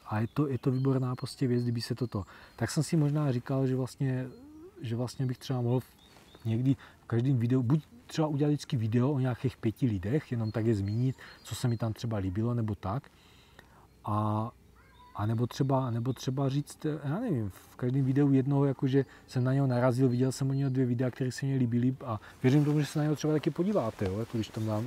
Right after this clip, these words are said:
odkaz. Protože já nechci říct, že vás nějak učíme, jo. Vy kolikrát jste jako diváci znáte ty věci i líp a to, ale jako prostě ty, ty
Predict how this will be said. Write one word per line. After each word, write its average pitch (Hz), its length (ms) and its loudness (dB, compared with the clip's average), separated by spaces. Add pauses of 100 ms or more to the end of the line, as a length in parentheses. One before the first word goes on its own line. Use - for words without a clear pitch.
odkaz. - 320 -8 (420)
Protože 131 480 6 (3000)
já 107 160 -4
nechci 120 300 2
říct, 117 140 2
že 113 80 0
vás 113 220 2
nějak - 180 -2 (140)
učíme, 101 460 -2
jo. 87 220 -4 (180)
Vy 98 60 -4
kolikrát 113 500 0
jste 120 280 -4
jako 117 160 -4
diváci 110 440 -2
znáte 104 340 -6
ty 117 120 -4
věci 107 340 -2
i 117 100 -4
líp 104 360 -4
a 110 80 -10
to, 104 220 -4 (460)
ale 101 180 -2
jako 107 240 -4
prostě 120 320 -6
ty, 127 300 0 (280)
ty 104 320 -2